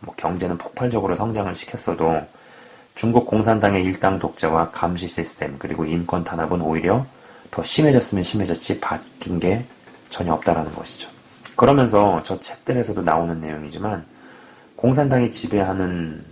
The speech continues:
어, 국유 기업들이 미국 기업들을 상대로 기술을 빼먹으려는 여러 시도들과 미국을 넘어서겠다는 어떤 캐치프레이즈?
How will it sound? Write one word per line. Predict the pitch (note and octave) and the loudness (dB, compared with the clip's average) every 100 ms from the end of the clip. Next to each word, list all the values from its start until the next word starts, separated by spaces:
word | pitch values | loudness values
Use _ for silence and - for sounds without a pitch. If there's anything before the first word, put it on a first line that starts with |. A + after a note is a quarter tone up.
| - | -14
어, | - D2+ - | -10 -10 -4
국유 | - G2 G2 | -2 0 0
기업들이 | F2+ D#2 - D#2+ F2 - - - - - - | 0 -2 -2 -2 -2 -6 -14 -18 -18 -18 -10
미국 | E2+ F2+ F#2 | -4 -2 -2
기업들을 | F#2+ E2+ - F2 | -2 -2 -2 -2
상대로 | F2+ G2 F2+ F2+ D3 - - - - - | -2 -2 2 2 0 -4 -20 -20 -20 -8
기술을 | - C3 F#2+ F#2 - | -4 0 2 0 2
빼먹으려는 | A2 A2 G#2+ F#2+ F2 F2 F2 | 4 6 4 4 0 0 0
여러 | E2 D#2 E2 | 0 0 0
시도들과 | - B2+ A#2 F2+ D#2+ G2 C#3 - - - - F2 | -2 2 4 4 2 0 -2 -8 -20 -20 -16 -2
미국을 | G2 G2+ F#2+ E2 | 0 2 2 0
넘어서겠다는 | E2 F2+ F#2+ F2 - D#2+ G2 C#3 - - - - - | 0 0 -2 -6 -2 0 2 0 -6 -18 -20 -18 -12
어떤 | - - D2+ D2+ D2 - - - - - | -8 -6 -6 -8 -14 -18 -20 -20 -20 -8
캐치프레이즈? | D#3 - - C3 A#2 C3 | -6 -6 0 2 2 0